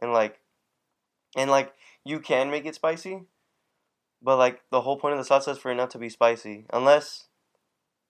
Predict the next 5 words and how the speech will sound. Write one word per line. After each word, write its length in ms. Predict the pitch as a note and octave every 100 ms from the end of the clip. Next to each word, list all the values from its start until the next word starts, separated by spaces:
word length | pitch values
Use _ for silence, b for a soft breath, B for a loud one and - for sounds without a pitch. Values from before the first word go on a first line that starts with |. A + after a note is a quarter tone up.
| _
like 200 | - A#2
I 100 | A#2+
said, 300 | A#2+ D3 C#3+
like, 300 | B2+ A#2 A2+ _ _ _ _ _
my, 960 | B2 A#2 A#2 A#2 A#2+ A#2+ A#2 A2+ A2+